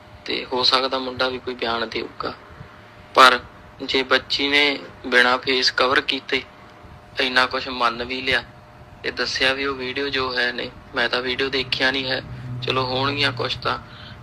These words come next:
ਵੀ ਇਸ ਮੁੰਡੇ ਨਾਲ ਹੀ ਆ, ਤੇ ਇਸ ਮੁੰਡੇ ਦਾ ਜੋ ਡਾਟਾ ਅਸੀਂ ਚੈੱਕ ਕਰਵਾ ਲਿਆ। ਤੇ ਬਹੁਤ ਮਾੜੀ ਗੱਲ ਆ, ਪੁਲਿਸ ਨੂੰ ਐਕਸ਼ਨ ਕਰਨਾ ਚਾਹੀਦਾ। ਪੁਲਿਸ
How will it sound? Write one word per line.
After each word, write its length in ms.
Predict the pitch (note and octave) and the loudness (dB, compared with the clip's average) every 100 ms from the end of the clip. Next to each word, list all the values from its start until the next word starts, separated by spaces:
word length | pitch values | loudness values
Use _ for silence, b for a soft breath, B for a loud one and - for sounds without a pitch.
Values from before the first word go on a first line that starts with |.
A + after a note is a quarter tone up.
| - | -8
ਵੀ 120 | C3+ C3 | -4 0
ਇਸ 260 | C3+ C3+ C3+ | 2 2 0
ਮੁੰਡੇ 340 | C3+ B2+ C3 | -4 -2 0
ਨਾਲ 240 | B2+ B2+ | 4 2
ਹੀ 140 | C3 C3 | 2 -4
ਆ, 80 | C3 - - - - - | -6 -12 -20 -20 -16 -8
ਤੇ 80 | |
ਇਸ 300 | - C#3+ C3 | -2 0 0
ਮੁੰਡੇ 320 | C3+ C3+ B2+ B2+ | -2 0 2 4
ਦਾ 120 | B2+ | 4
ਜੋ 180 | B2 A#2+ | 2 4
ਡਾਟਾ 340 | A2+ - A2+ | 4 4 0
ਅਸੀਂ 160 | A2 A#2 | -2 -4
ਚੈੱਕ 280 | A2 - | -4 -6
ਕਰਵਾ 380 | - C3+ A#2 A2 | -4 -2 2 2
ਲਿਆ। 180 | G2 - - - B B B B B B - - - | 2 -4 -10 -18 B B B B B B -20 -20 -14
ਤੇ 340 | - A#2 A#2+ - - | -4 -4 -4 -8 2
ਬਹੁਤ 260 | C#3 D3 D#3 | 4 6 4
ਮਾੜੀ 380 | C#3+ B2 C3+ | 4 4 4
ਗੱਲ 280 | C#3 C#3 C3+ | 4 4 8
ਆ, 140 | D3 D3 | 6 4
ਪੁਲਿਸ 420 | - C3 C3 C#3 | 0 0 0 0
ਨੂੰ 100 | C3+ | -2
ਐਕਸ਼ਨ 280 | B2 - C3 | -2 -4 0
ਕਰਨਾ 360 | B2 B2+ B2+ | 0 0 -2
ਚਾਹੀਦਾ। 280 | B2+ C#3 D3+ | 0 0 -2
ਪੁਲਿਸ 360 | D3 C3+ C3 | 0 0 0